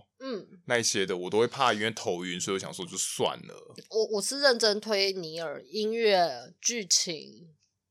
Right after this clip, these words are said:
Speaker 1: 画面都很厉害。对，尼尔算我近期推的。然后如果你想要再玩，呃，就是你，你不想要玩这种战斗的游戏还是什么，你可以去找那个《暴雨杀机》，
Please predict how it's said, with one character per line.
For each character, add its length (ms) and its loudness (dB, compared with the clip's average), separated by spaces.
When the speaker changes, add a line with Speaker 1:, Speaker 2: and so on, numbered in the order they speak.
Speaker 1:
画 320 2
面 340 -8
都 120 -4
很 120 -8
厉 160 -10
害。 280 -10
对， 140 -10
尼 200 -4
尔 140 0
算 340 -4
我 160 -10
近 180 -2
期 220 -6
推 320 -12
的。 100 -14
然 160 0
后 80 6
如 180 2
果 260 4
你 140 -2
想 200 0
要 100 2
再 160 2
玩， 260 -2
呃， 340 0
就 100 -2
是 140 2
你， 260 4
你 160 2
不 100 -2
想 160 0
要 120 6
玩 180 2
这 60 2
种 120 -2
战 280 2
斗 240 0
的 100 -6
游 180 -4
戏 200 -4
还 140 -4
是 40 -4
什 220 -4
么， 100 -8
你 80 -6
可 100 2
以 60 6
去 160 -4
找 200 0
那 100 -6
个 80 -8
《暴 280 6
雨 140 -8
杀 300 -2
机》， 400 -10